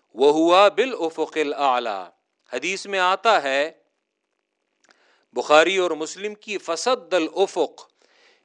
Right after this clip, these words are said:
کہ جبریل وہ جب اترا تو اس نے افق،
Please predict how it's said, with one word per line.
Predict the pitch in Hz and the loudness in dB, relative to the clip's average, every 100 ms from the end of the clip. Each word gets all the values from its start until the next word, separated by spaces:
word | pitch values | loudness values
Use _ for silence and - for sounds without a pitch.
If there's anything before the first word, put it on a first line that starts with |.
| - | 0
کہ | 135 | 2
جبریل | 135 165 165 202 233 247 233 | 6 6 4 4 2 2 2
وہ | 196 208 | 4 4
جب | 175 170 | 2 0
اترا | 151 156 202 214 254 302 _ _ _ _ _ | -2 2 6 6 4 -2 _ _ _ _ _
تو | 147 151 208 | 4 8 6
اس | 208 | 6
نے | 220 226 233 247 262 _ _ _ _ _ 156 | 2 4 2 -2 -8 _ _ _ _ _ 0
افق، | 180 233 254 - | 4 6 4 2